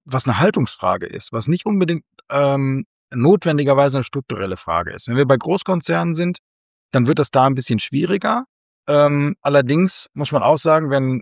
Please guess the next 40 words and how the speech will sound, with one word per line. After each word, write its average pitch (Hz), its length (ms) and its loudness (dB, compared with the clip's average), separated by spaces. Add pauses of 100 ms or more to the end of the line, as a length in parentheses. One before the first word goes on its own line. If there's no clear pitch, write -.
(140)
äh, 131 180 2
Großkonzerne 143 640 0
sich 131 180 -6
mal 127 140 2
zu - 140 -4
einer, 120 260 4 (260)
äh, 117 380 2 (180)
sagen 113 200 -4
wir, - 120 0
agilen 127 400 2
und 120 140 0
schnellen 139 260 0
Transformation 120 720 0
entschieden 143 600 -4
haben 185 360 0
und 113 140 -4
auch - 100 -2
zur 104 160 -8
Umstellung 151 420 -2
von 135 140 -6
Geschäftsmodellen, 156 760 -2 (520)
dann 110 200 0
haben 151 140 2
die 151 80 2
natürlich 127 320 -2
auch 113 120 -6
eine 123 120 -2
Menge 117 320 0
Wumm, 95 340 2
ne? 131 160 -4
Also 113 180 -6
da 110 140 -2
steckt - 280 -8
dann 113 260 0
eine 117 120 -6
Menge 135 280 2
dahinter, 139 540 2
wenn 127 160 0
die 120 100 0
auch, 113 160 0